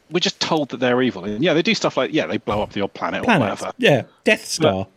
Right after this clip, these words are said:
Speaker 1: But we, you know, for all we know, most of the people
Speaker 2: Star
Speaker 1: might
Speaker 2: Destroyers.
Speaker 1: quite, quite like the government.
Speaker 2: <laughs> He's
Speaker 1: So
Speaker 2: an
Speaker 1: I'm sure it's, I'm sure it's not the case, but it's just something we've not, we've not really seen much, have we?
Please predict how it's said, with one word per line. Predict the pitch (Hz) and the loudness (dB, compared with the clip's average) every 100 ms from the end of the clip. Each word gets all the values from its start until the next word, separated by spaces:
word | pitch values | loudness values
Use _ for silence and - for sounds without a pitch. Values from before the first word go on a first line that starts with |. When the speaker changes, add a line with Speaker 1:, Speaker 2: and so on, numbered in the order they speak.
| _ _ | _ _
Speaker 1:
But | - - - | -20 -16 -8
we, | 156 190 | -4 -4
you | 123 185 | -2 0
know, | 139 123 | 0 0
for | - 208 | 0 0
all | |
we | 208 226 | 2 2
know, | 175 147 | 2 2
most | 151 170 160 | 0 0 -2
of | 160 | -6
the | 156 | -4
people | 156 147 - 143 139 - - - | -2 -2 0 0 0 -4 -12 -8
Speaker 2:
Star | 143 135 233 202 | -2 4 6 6
Speaker 1:
might | 160 | 4
Speaker 2:
Destroyers. | - 147 117 107 113 | 2 2 4 2 0
Speaker 1:
quite, | - - - | -2 0 0
quite | - | 0
like | 302 170 - | 0 0 -2
the | |
government. | - 233 117 110 - - _ | -2 -2 0 -2 -4 -10 _
Speaker 2:
<laughs> | _ _ _ _ _ _ _ - - - - - - - - - _ | _ _ _ _ _ _ _ -14 -14 -14 -20 -20 -20 -20 -20 -20 _
He's | - 226 | 2 4
Speaker 1:
So | |
Speaker 2:
an | 214 | 4
Speaker 1:
I'm | 226 | 0
sure | 139 - 165 | -4 -4 -6
it's, | - | -6
I'm | - | -8
sure | - 185 | -4 -2
it's | |
not | 190 - | -2 -4
the | |
case, | 170 185 | -2 -2
but | 160 | 0
it's | 180 | 0
just | 185 | 0
something | 202 | -2
we've | 180 | 0
not, | 185 185 | 0 0
we've | 170 | -2
not | 190 | -2
really | 165 170 160 | 0 2 2
seen | 151 185 175 | 0 -2 -2
much, | 107 90 - | -4 -4 -6
have | 113 113 | -6 -6
we? | 87 | -10